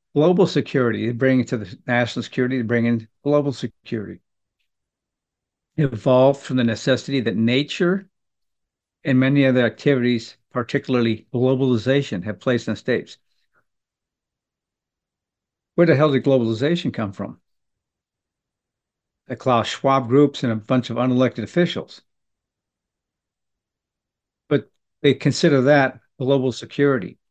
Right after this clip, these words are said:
<clears throat> I disagree, but I wanted to give you those different definitions before I talk about what my definition of,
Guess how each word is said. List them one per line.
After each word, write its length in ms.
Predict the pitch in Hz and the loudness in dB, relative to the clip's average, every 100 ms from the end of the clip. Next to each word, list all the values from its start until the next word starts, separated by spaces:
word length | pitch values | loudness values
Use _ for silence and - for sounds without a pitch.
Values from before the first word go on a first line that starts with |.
| _ _ | _ _
<clears throat> 1800 | 127 - - _ _ _ _ _ _ _ _ _ _ _ _ _ _ _ | -6 -6 -10 _ _ _ _ _ _ _ _ _ _ _ _ _ _ _
I 120 | 156 | 0
disagree, 640 | 135 127 - 117 151 - - | 2 2 0 0 0 0 -8
but 100 | 139 | -2
I 40 | |
wanted 260 | 139 165 175 | 2 2 2
to 60 | 135 | 0
give 160 | 139 | 0
you 100 | 135 | 0
those 440 | 131 143 147 117 - _ | 2 2 0 -2 -14 _
different 280 | 147 139 117 | -6 -2 0
definitions 760 | 127 123 117 110 - 113 110 _ _ _ _ _ _ _ _ _ _ _ _ - | 0 2 0 0 -4 -10 -12 _ _ _ _ _ _ _ _ _ _ _ _ -6
before 360 | 131 147 139 | 0 4 4
I 60 | 127 | 4
talk 340 | - 131 117 | 2 0 0
about 420 | 120 117 110 - _ _ _ _ | -2 0 -2 -4 _ _ _ _
what 140 | - 131 | -10 -2
my 180 | 135 135 | 0 2
definition 580 | 127 110 120 110 117 | 0 0 -2 -2 -4
of, 120 | 104 | -8